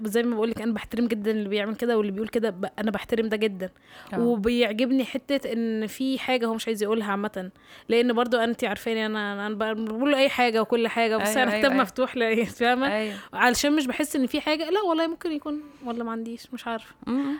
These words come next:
Speaker 1: آه،
Speaker 2: أصل مش كل الناس مش،
Speaker 1: م-،
Speaker 2: مش مضطرة،
Speaker 1: بالظبط،
Speaker 2: آه.
Speaker 1: فبحس ان عادي، مش
Speaker 2: آه.
Speaker 1: بحس ان انا
Speaker 2: وخدي بالك برضو يا إسراء، الموضوع ده فيه جزء، يعني انا I claim مع نفسي، يعني انا شوية عندي أزمة ثقة عامة، مش في
Speaker 1: مم.
Speaker 2: البني آدمين،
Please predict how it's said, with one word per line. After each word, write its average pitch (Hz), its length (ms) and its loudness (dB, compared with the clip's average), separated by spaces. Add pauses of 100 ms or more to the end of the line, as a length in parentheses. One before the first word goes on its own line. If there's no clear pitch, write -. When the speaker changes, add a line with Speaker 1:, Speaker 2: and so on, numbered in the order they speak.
(100)
Speaker 1:
آه، 226 200 0
Speaker 2:
أصل 240 160 -2
مش 240 100 -4
كل 330 180 2
الناس 330 280 2
مش، 254 340 2
Speaker 1:
م-، - 40 -4
Speaker 2:
مش 220 160 -4
مضطرة، 233 260 2
Speaker 1:
بالظبط، 311 240 6
Speaker 2:
آه. 285 140 2
Speaker 1:
فبحس 311 440 0
ان 392 160 2
عادي، 247 440 2
مش 220 200 0
Speaker 2:
آه. 240 40 -4
Speaker 1:
بحس 294 400 -2
ان 254 160 2
انا 285 340 2
Speaker 2:
وخدي 277 240 -2
بالك 302 160 2
برضو 277 220 -2
يا 247 40 -2
إسراء، 262 260 0
الموضوع 220 360 -2
ده 254 100 0
فيه 240 160 -4
جزء، 247 220 -2
يعني 208 160 0
انا 208 280 -2 (160)
I 185 120 -10
claim 220 120 -2
مع 196 300 -4
نفسي، 185 280 -8
يعني 160 200 -8
انا 214 140 -2
شوية 220 180 -2
عندي 220 200 -2
أزمة 214 160 -6
ثقة 226 240 -6
عامة، 214 440 -4
مش 233 180 -8
في 247 60 -6
Speaker 1:
مم. 233 80 -2
Speaker 2:
البني 185 160 -4
آدمين، 202 320 -6